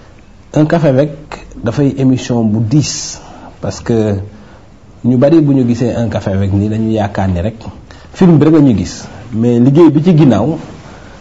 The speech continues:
ak alal ji ci ginnaaw moo, moo bari. Loolu moo tax d'ailleurs nit ñi film bi mën leen a neex, ndax génn beeg, dox beeg, yooyu ak te yooyu yëpp dafay laaj alal. Donc il fallait ñu trouver ay sponsors.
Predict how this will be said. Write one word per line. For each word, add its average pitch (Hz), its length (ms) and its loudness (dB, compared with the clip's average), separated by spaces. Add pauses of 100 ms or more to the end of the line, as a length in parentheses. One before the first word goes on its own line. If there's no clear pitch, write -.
(120)
ak 110 200 -4
alal 139 220 2
ji 127 100 0
ci 151 160 -2
ginnaaw 113 300 2
moo, 90 420 -4
moo 95 200 -4
bari. 82 240 -4 (440)
Loolu 120 180 0
moo 120 140 2
tax - 160 -6
d'ailleurs 127 280 2 (260)
nit 135 180 4
ñi 151 140 6
film 139 220 2
bi 135 80 2
mën 123 260 4
leen 147 140 2
a 139 40 2
neex, - 320 -4 (880)
ndax 110 160 0 (120)
génn 127 260 4
beeg, 117 380 0
dox 92 220 -2
beeg, 98 380 -2 (800)
yooyu 113 420 2
ak 107 240 -6
te 139 60 2
yooyu 131 280 4
yëpp 165 120 2
dafay 117 240 -2
laaj 107 160 -4 (120)
alal. 95 240 -6 (640)
Donc 131 300 2 (320)
il 117 100 -2
fallait 120 280 -2
ñu 127 140 0
trouver 113 260 -2
ay 104 120 -4
sponsors. 85 540 -8